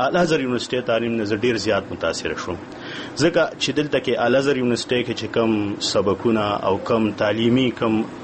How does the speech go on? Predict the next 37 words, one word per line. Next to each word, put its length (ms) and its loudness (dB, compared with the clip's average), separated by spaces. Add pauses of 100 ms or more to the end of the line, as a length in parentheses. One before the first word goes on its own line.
(400)
دار 200 4
و 0 -
مدار 520 2
دی، 80 -4 (760)
نو 140 2
د 160 4
هغې 320 2
نه 40 4
زه 200 -2
ځکه 220 0
متاثره 560 0
شوم 140 0
چې 180 -4
دلته 220 2
کې 180 -4
خو 80 0
یو 220 4 (680)
د 220 0
انسان، 500 2 (140)
لکه 200 2 (220)
په 160 2
هغه 260 4
ځای 120 2
کې 180 -2
د 20 4 (140)
انسان 360 0
ذهن 360 0 (480)
یو 100 6 (240)
متوسط 640 2
ذهن 300 0
وي، 80 -2
دلته 300 0
کې 100 -4
یو 240 4
وسیع 280 2 (120)
ذهن 320 0
دی. 80 -4